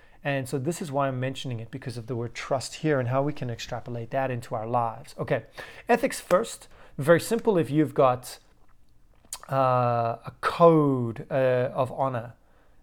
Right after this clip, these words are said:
that's ethics. Ethics is anything where, from your perspective, you are behaving in a way that's, uh, that's accurate to your beliefs, okay? So your morals.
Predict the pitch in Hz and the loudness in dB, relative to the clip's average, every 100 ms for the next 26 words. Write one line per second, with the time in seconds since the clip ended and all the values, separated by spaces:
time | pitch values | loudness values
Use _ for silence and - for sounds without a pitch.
0 | 143 123 135 127 - - - 131 - - | -4 4 6 4 2 -6 -2 -2 -2 -12
1 | - - 196 220 - 165 175 175 180 165 | -2 2 4 2 -2 -2 0 0 -2 -2
2 | 156 - - - 135 143 139 135 147 - | -4 -10 -20 -6 2 4 6 4 0 0
3 | 220 190 151 - 185 185 - 139 131 139 | 0 -2 -4 -4 -4 -2 -4 -2 0 0
4 | 127 117 131 127 131 123 127 131 117 120 | -2 -2 -2 -2 -4 -2 0 0 0 -2
5 | 117 - - _ _ - - 127 120 120 | -4 -8 -18 _ _ -20 -8 -4 -2 -4
6 | - 147 135 135 127 143 127 117 117 123 | -2 -2 0 -4 -6 -4 -4 -4 -4 -4
7 | 120 - - - 131 127 135 - _ - | -6 -10 -16 -14 -10 -8 -8 -10 _ -20
8 | - - 147 127 127 127 131 127 117 113 | -16 0 0 2 0 2 2 0 -4 -8
9 | - | -14